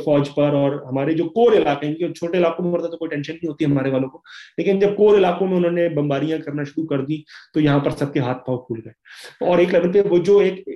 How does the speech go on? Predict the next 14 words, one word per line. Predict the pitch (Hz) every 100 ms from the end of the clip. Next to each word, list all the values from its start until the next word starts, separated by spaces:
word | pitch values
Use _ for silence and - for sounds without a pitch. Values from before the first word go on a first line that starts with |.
| -
इस्लाम | 175 - 160 165 202
और | 202 180
nationalism | 151 - 180 202
का | 196
जो | 196 170
लिंक | 160 160
है, | 175
उसमें | - 160 165
एक | -
तब्दीली | 143 143 143 151
आने | - 123
लगी। | 120 _ _ _ - - _
हाँ, | - 160 - - -
अब | 208 208